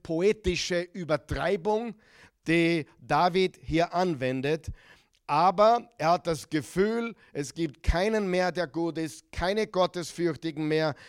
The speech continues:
Ich bin ganz alleine und bitte, Herr, hilf. Hilf, Jahwe. Und, ähm, wir haben ja also einige gute Gedanken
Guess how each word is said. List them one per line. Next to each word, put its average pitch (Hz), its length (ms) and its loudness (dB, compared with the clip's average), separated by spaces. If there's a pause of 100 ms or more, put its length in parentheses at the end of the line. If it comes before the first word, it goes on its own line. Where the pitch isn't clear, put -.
(240)
Ich 156 240 -6
bin 165 260 0
ganz 214 300 0
alleine 214 760 4 (360)
und 165 520 4 (200)
bitte, 190 560 0 (100)
Herr, 170 500 0 (100)
hilf. 147 520 0 (100)
Hilf, 190 600 8 (500)
Jahwe. 107 680 2 (1400)
Und, 156 420 2 (400)
ähm, 139 640 2 (400)
wir 139 180 2
haben 208 200 4
ja 247 80 6
also 196 200 2
einige 175 440 0
gute 240 560 0
Gedanken 185 800 -2